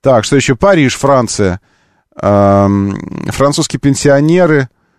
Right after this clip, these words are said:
э, утомлённые поездками по миру, роются в мусорных баках. Ну, это ладно. Капли позитива, и енот кушает блины. Очень хорошо. Всё, закончил. Простите, я засмотрелся вот на эту ситуацию в Тулузе.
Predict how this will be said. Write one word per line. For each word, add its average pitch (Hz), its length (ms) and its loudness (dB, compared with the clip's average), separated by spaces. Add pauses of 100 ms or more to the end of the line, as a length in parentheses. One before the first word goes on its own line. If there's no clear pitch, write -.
(240)
э, 101 420 0
утомлённые 120 680 0
поездками 110 340 -2
по 107 160 -2
миру, 131 520 0 (300)
роются - 360 -4
в - 40 -6
мусорных 95 460 -10
баках. - 460 -16
Ну, 165 160 -6
это - 100 -8
ладно. 87 220 -18 (520)
Капли - 260 -12
позитива, 117 460 -10
и - 260 -8
енот 113 260 -6
кушает 107 400 -12
блины. 80 460 -12
Очень - 180 -8
хорошо. - 340 -12 (360)
Всё, 151 240 0
закончил. 131 600 -2
Простите, 170 440 -2
я 185 100 2
засмотрелся 170 640 0
вот 147 160 -2
на 151 140 0
эту 143 140 -4
ситуацию 131 500 -2
в - 80 -8
Тулузе. 160 340 -4